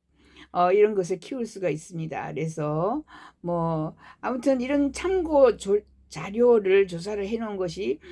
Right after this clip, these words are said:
스마트 서베이 조사도 있고 카네기 멜론 대학교 퓨 리서치 센터 조사도 있고 유가브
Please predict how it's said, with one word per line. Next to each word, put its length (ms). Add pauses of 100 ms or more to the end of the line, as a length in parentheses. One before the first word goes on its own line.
(160)
스마트 500
서베이 340
조사도 340
있고 240
카네기 420
멜론 480
대학교 540
퓨 220
리서치 480
센터 360
조사도 320
있고 360
유가브 600